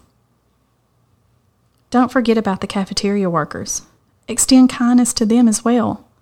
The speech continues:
Build them up. You just might even get better and bigger portions when the food's passed out. Also, don't forget to build up the people who work in the office.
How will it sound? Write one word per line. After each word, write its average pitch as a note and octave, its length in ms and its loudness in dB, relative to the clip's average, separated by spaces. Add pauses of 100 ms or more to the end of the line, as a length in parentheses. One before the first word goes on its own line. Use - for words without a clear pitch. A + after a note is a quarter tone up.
(460)
Build C#4 280 2
them A3+ 160 4
up. - 320 -2 (1000)
You G3+ 100 -6
just G#3 300 0
might A3 220 0
even G3+ 240 -2
get - 240 -4
better F#3+ 280 -2
and F3 160 -2
bigger G3+ 280 -2
portions E3+ 440 -2
when F3+ 140 0
the G3 80 2
food's - 300 -4
passed - 340 -6
out. - 320 -6 (1200)
Also, G3 540 -2 (320)
don't D4 200 2
forget B3 280 0
to G#3+ 80 -2
build G3 240 0
up F#3+ 80 -6
the - 80 -10
people G3 300 -2
who F3+ 120 -4
work F3 240 -2
in F3+ 80 0
the E3+ 80 0
office. - 560 -4